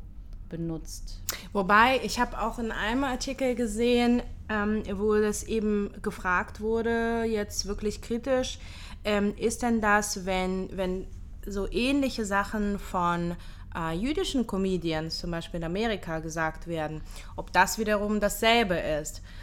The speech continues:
Speaker 2: Und, ähm, ich weiß nicht, wie du das siehst, ich finde, ähm, dass es eben so ähnlich ist wie mit den Holocaust-Witzen. Wenn ein Jude einen Holocaust-Witz erzählt,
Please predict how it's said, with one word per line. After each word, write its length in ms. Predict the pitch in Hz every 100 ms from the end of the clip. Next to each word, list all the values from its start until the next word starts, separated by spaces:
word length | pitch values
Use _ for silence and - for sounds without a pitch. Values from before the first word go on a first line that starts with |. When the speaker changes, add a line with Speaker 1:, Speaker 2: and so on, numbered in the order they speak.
| - -
Speaker 2:
Und, 460 | - 185 185 175 - -
ähm, 680 | 202 185 180 180 180 180 180
ich 220 | 175 185
weiß 220 | 190 185 196
nicht, 120 | -
wie 80 | 185
du 140 | 202
das 260 | 262 254 -
siehst, 380 | 240 233 220 -
ich 160 | 202 -
finde, 520 | 214 220 226 220 220 - - -
ähm, 300 | 202 190 190
dass 200 | 185 180
es 200 | 190 -
eben 440 | - 202 202 196 190 - - -
so 420 | 185 208 202 196
ähnlich 420 | - 214 277 269 -
ist 180 | 208
wie 80 | 220
mit 120 | 214
den 180 | 196 190
Holocaust-Witzen. 840 | 208 220 185 175 170 165 - 165 160 - -
Wenn 160 | 190 180
ein 160 | 175 175
Jude 300 | 240 320 339
einen 180 | 320
Holocaust-Witz 640 | 269 302 302 214 - 196 190
erzählt, 640 | 170 - 170 156 156 -